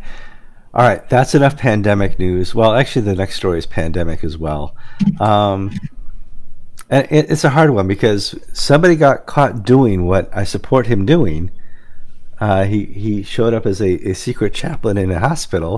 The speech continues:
This is Justin Welby. But he did that after telling everybody, "You can't do that." Uh, <sighs> Kevin, what are you talking about? George, what am I talking about?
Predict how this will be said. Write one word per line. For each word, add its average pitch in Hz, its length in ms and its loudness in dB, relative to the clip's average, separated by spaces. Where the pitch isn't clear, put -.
This 85 140 -10
is 92 80 -6
Justin 92 360 -4
Welby. 92 440 -4
But 127 120 4
he 135 140 2
did 160 220 6
that 117 180 2
after 113 280 -2
telling 117 340 0
everybody, 98 520 0
"You 147 120 -2
can't 165 280 2
do 226 140 0
that." 131 280 -4
Uh, 127 340 -2
<sighs> - 40 -10
Kevin, 151 380 0
what 160 100 4
are 185 40 4
you 160 100 2
talking 143 300 -2
about? 80 160 -10
George, 156 300 0
what 156 140 0
am 196 60 0
I 135 80 0
talking 165 380 -6
about? - 240 -12